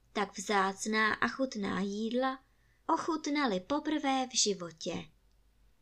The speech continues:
Ještě na druhý den měli co jíst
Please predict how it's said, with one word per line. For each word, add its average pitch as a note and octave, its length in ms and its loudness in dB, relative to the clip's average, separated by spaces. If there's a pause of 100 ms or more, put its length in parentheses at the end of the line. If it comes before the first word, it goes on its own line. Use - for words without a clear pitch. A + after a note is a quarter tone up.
(320)
Ještě D4 500 0
na G#3+ 160 2
druhý B3 580 2
den C#4+ 320 0
měli C#4+ 380 -2
co C#4 200 0
jíst A3 640 -2